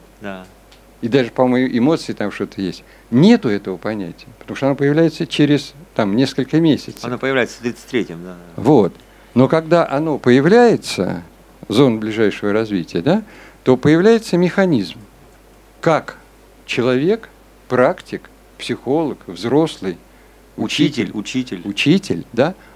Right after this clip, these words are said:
Speaker 2: может включаться, да, в этот процесс развития,
Speaker 1: Ага.
Speaker 2: оказывать на него влияние, да,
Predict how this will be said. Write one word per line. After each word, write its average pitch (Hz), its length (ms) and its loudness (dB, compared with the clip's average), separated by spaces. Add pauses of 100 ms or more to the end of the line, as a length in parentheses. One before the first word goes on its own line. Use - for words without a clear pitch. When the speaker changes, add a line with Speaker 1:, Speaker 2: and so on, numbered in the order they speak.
Speaker 2:
может 147 640 4
включаться, 127 920 0 (680)
да, 143 300 -6
в 101 140 -2
этот 185 280 2
процесс 139 540 -4
развития, 127 560 -6
Speaker 1:
Ага. 110 320 -8
Speaker 2:
оказывать 113 560 0
на 120 80 -2
него 117 240 -2
влияние, 117 680 -4
да, 147 200 -2